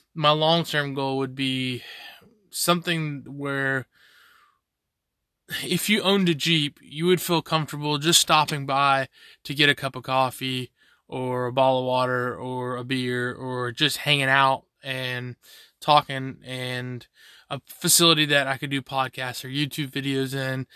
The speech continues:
some, uh, a place that before an off-road day, everyone's going to wheel, even if we're not there and we're close,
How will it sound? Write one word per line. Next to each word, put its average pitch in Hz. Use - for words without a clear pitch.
some, 175
uh, 139
a 139
place 151
that 139
before 147
an 139
off-road 143
day, 139
everyone's 139
going 147
to 135
wheel, 139
even 185
if 170
we're 160
not 147
there 151
and 139
we're 131
close, 139